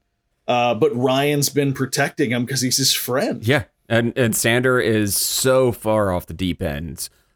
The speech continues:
Speaker 2: uh,
Speaker 1: Oh, yeah.
Speaker 2: with
Speaker 1: Yeah.
Speaker 2: the Adam stuff and just, just, uh, well beyond, um, he was already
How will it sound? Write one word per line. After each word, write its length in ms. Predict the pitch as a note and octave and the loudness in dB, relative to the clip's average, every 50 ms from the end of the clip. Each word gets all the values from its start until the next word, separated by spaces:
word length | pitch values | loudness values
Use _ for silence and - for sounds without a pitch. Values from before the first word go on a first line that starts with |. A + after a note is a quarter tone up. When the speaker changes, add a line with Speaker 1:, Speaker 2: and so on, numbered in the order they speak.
| _ _ - | _ _ -2
Speaker 2:
uh, 180 | A#2 G#2 F#2 F2+ | 2 2 4 4
Speaker 1:
Oh, 60 | F2+ F2+ | 4 2
yeah. 220 | F2 E2+ F2 F2+ F2 - | 2 0 0 -2 -2 -2
Speaker 2:
with 160 | A#2 G#2 G2+ - | 0 0 0 0
Speaker 1:
Yeah. 40 | - | 0
Speaker 2:
the 100 | G2 F#2+ | 0 0
Adam 280 | F#2 F#2+ F#2+ G2 F#2 F2 | 2 2 2 0 0 -2
stuff 520 | - - - F#2 D#2+ D#2 D#2 - - - - - | -4 -2 0 0 0 0 -2 -6 -12 -18 -10 -6
and 340 | G2+ F#2 F2 E2 E2 E2 | -4 -2 -2 -2 -2 -4
just, 300 | E2 G#2 G2 F2+ - - - _ _ _ _ _ _ _ | -2 -2 -2 -2 -2 -6 -12 _ _ _ _ _ _ _
just, 340 | - G#2+ F2+ - - - - _ _ _ _ _ _ _ _ _ _ _ | -4 -2 -2 -2 -6 -10 -16 _ _ _ _ _ _ _ _ _ _ _
uh, 260 | G#2 F#2+ F2+ E2+ E2 C#2+ F2+ F2 | -2 -2 0 0 0 -2 -2 0
well 360 | G2 G#2+ A2+ B2 B2+ B2 A#2+ | 2 2 4 4 4 4 2
beyond, 920 | G#2 G#2 G2+ G2 F#2+ F#2 F#2 F#2+ F2+ E2+ E2 D#2+ D#2+ D#2 - - - - - _ _ - | 2 0 0 0 2 2 0 0 0 -2 -4 -6 -8 -8 -12 -14 -16 -18 -20 _ _ -4
um, 640 | G2 F#2 F2 E2+ E2+ E2+ E2 D2+ E2 F2 F2+ G2+ - _ _ _ _ _ _ _ _ _ _ _ _ _ _ _ _ | -2 -2 0 0 -2 -2 -4 -4 -6 -6 -6 -8 -10 _ _ _ _ _ _ _ _ _ _ _ _ _ _ _ _
he 140 | _ - G#3+ | _ 0 0
was 180 | A#3+ G3 C3+ | 2 2 2
already 500 | C#3+ C#3+ C#3+ C#3 C3+ B2+ B2 A#2+ A#2 A2+ | 4 4 4 4 4 4 4 4 2 2